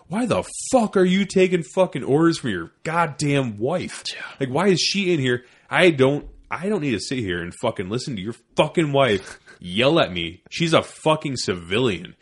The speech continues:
Speaker 2: Yeah.
Speaker 1: She shouldn't even be in here in the first fucking place.
Speaker 2: Shouldn't even be allowed
Speaker 1: Like, this
Speaker 2: in.
Speaker 1: is crazy.
Speaker 2: Yeah.
Speaker 1: Like, this whole situation is fucking nuts. And by God, if I can do it, like, you are on my shit list now. Like, for sure. I won't yell, I won't yell at you ever again.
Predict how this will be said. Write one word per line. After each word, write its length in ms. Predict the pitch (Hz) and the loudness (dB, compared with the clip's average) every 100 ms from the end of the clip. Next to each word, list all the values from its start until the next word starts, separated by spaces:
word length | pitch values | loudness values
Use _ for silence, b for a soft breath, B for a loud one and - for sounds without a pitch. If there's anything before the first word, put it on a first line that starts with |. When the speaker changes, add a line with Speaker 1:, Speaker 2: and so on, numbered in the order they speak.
| b | b
Speaker 2:
Yeah. 100 | 131 | -6
Speaker 1:
She 180 | 180 190 | -2 0
shouldn't 260 | 180 135 | 0 0
even 160 | 104 87 | -2 -2
be 120 | 120 | -2
in 60 | 139 | 0
here 100 | 139 | 0
in 80 | 110 | -2
the 120 | - - | -6 -8
first 300 | 95 123 - | -2 -2 -2
fucking 320 | - 92 82 80 | -6 -8 -8 -8
place. 140 | 85 | -4
Speaker 2:
Shouldn't 180 | 95 110 | -2 -4
even 60 | 98 | -6
be 60 | |
allowed 320 | 90 90 98 | -8 -10 -6
Speaker 1:
Like, 80 | 98 | -2
this 140 | 139 117 | -2 -4
Speaker 2:
in. 60 | |
Speaker 1:
is 100 | 92 | -8
crazy. 640 | - - 107 123 87 - - | -12 -6 -2 -2 -4 -12 -16
Speaker 2:
Yeah. 120 | 110 | -16
Speaker 1:
Like, 160 | - 113 | -4 -2
this 120 | 139 | 0
whole 160 | 156 170 | 0 0
situation 680 | 180 175 139 156 185 185 b b | -2 -2 0 0 -2 -6 b b
is 160 | 87 - - | -10 -10 -4
fucking 360 | 147 143 127 101 | -2 -2 -4 -4
nuts. 300 | 85 - - b b | -6 -8 -16 b b
And 260 | 92 135 170 _ - _ | -6 -6 -8 _ -20 _
by 240 | - 120 147 | 0 0 2
God, 420 | 110 123 139 139 | 0 0 -4 -6
if 180 | - - | -12 -8
I 180 | 92 117 | -4 -4
can 320 | 135 139 120 | -4 -6 -4
do 240 | 104 120 151 | -4 -2 -2
it, 100 | - | -4
like, 160 | 82 | -8
you 200 | 92 131 | -2 -2
are 120 | 143 131 | 0 -4
on 80 | 131 | -6
my 100 | 131 | -6
shit 180 | 117 | -8
list 180 | 120 117 | -10 -10
now. 280 | 135 104 98 _ _ - | -10 -12 -14 _ _ -18
Like, 120 | 87 | -8
for 160 | 120 | -6
sure. 340 | 110 143 117 - | -4 -4 -6 -6
I 140 | 98 | -2
won't 320 | 120 165 - - | 0 0 -4 -2
yell, 280 | 135 165 - | 0 0 -2
I 80 | 113 | 0
won't 160 | 180 139 | 0 -2
yell 160 | 156 | -4
at 100 | 139 | -4
you 100 | 107 | -2
ever 160 | 104 123 | -2 -2
again. 280 | 107 98 | -4 -6